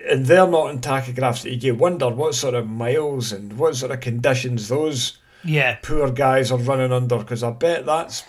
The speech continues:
Speaker 1: pretty,
Speaker 2: It's gonna be
Speaker 1: a lot of
Speaker 2: bru-,
Speaker 1: those guys
Speaker 2: brutal, isn't it? It's gonna be like, "Don't stop,
Speaker 1: Yeah.
Speaker 2: keep going."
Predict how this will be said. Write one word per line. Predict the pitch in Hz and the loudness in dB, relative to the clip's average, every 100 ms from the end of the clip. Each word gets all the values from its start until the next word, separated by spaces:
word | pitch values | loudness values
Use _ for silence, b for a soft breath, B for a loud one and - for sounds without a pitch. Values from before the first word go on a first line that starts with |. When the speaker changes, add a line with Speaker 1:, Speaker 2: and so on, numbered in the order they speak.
| - | -18
Speaker 1:
pretty, | - 135 127 131 117 | -10 -6 -4 -2 -2
Speaker 2:
It's | 113 - | -2 -2
gonna | 160 | 0
be | 139 | 2
Speaker 1:
a | 147 | 4
lot | |
of | 170 | 4
Speaker 2:
bru-, | 165 | 2
Speaker 1:
those | 139 | 0
guys | 123 135 139 | 0 0 2
Speaker 2:
brutal, | 151 143 131 | 2 2 0
isn't | 139 - | -2 -2
it? | 123 | -6
It's | 123 | -4
gonna | 151 135 | -4 -2
be | 131 127 | -2 0
like, | 127 131 139 _ | 2 0 -2 _
"Don't | 151 147 147 | 0 0 -2
stop, | - 139 135 - | -4 -2 -2 -4
Speaker 1:
Yeah. | 143 | -6
Speaker 2:
keep | 139 139 139 | -4 -4 -4
going." | 135 131 135 120 | -4 -2 -6 -10